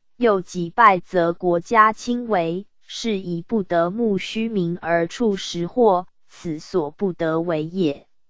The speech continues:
前朝恩封三子为侯，故辞不受，今更欲受之，非欲复以为荣，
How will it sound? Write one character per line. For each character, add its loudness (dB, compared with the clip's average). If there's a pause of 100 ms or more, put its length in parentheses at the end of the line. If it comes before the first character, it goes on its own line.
(880)
前 -2
朝 4
恩 0
封 0
三 2
子 -6
为 0
侯， -2 (280)
故 -2
辞 -8
不 -2
受， 2 (220)
今 -4
更 0
欲 -2
受 2
之， -6 (180)
非 2
欲 -2
复 -2
以 -6
为 0
荣， -2